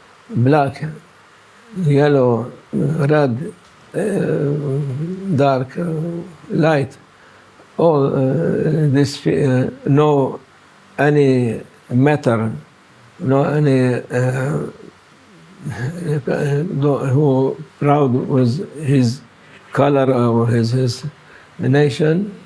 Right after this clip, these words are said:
it is, uh, not, uh, good. Uh, because Allah Azza wa Jalla is saying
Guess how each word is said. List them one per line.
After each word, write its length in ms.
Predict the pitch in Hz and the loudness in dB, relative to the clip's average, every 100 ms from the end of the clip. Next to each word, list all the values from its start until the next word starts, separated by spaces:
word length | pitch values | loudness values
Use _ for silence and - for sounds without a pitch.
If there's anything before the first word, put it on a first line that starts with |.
| - - - - | -20 -20 -20 -12
it 140 | 175 165 | -4 0
is, 220 | 131 165 | 0 -2
uh, 560 | 175 156 156 156 170 - - - - | -2 -2 0 -2 -6 -10 -18 -20 -4
not, 300 | 147 151 - | -2 -2 -2
uh, 420 | 151 123 120 120 85 90 - - - _ _ _ _ - _ _ - 185 151 131 160 143 139 135 147 202 - - | -2 0 0 0 -4 -10 -16 -20 -20 _ _ _ _ -20 _ _ -18 -12 -8 -8 -6 -6 -6 -8 -10 -12 -14 -6
good. 320 | 170 139 107 104 - - - - - - - - 240 | 0 2 0 -6 -16 -20 -20 -20 -20 -20 -20 -18 -4
Uh, 400 | 139 131 139 - | -2 0 -2 -2
because 360 | 156 131 143 143 | -4 0 2 2
Allah 340 | 147 135 127 | 2 2 2
Azza 160 | 120 127 | 2 2
wa 60 | 123 | 2
Jalla 380 | 135 160 165 165 | 2 2 2 0
is 100 | - | 0
saying 500 | 156 151 156 190 | 2 2 0 -2